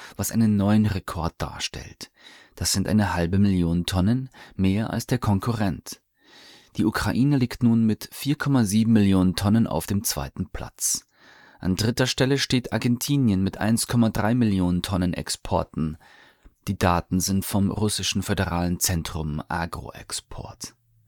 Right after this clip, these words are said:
Russland hat in den letzten Jahren gezielt den Export von Sonnenblumenöl gesteigert und neue Märkte erschlossen. Zu den neuen Abnehmern gehört beispielsweise Indien,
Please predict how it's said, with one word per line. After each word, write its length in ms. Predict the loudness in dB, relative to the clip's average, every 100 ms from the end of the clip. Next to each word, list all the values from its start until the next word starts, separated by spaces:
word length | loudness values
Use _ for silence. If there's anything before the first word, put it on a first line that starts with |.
| _ -20 -18 -16 -10
Russland 500 | 0 0 2 2 2 2
hat 120 | 0
in 140 | 0
den 100 | 2
letzten 380 | 2 0 0 2
Jahren 480 | 4 2 2 2 0
gezielt 480 | -2 0 2 2 2
den 100 | 2
Export 640 | -2 -6 -4 0 0 -2
von 240 | 0 2
Sonnenblumenöl 880 | 2 0 -2 -2 -2 -2 -2 -2 -2
gesteigert 720 | -4 -4 0 0 -2 -6 -8
und 240 | -8 -8 -2
neue 300 | -2 0 -2
Märkte 480 | -4 -6 -6 -8 -4
erschlossen. 680 | -6 -6 -6 -6 -6 -10 -12 -20 -20 -20 -20 -12 -2
Zu 100 | 2
den 200 | 6 6
neuen 260 | 6 4
Abnehmern 580 | 2 0 2 4 4 2
gehört 300 | 0 -2 -2
beispielsweise 680 | -2 -2 -4 -4 0 0 2
Indien, 600 | 4 4 4 2 0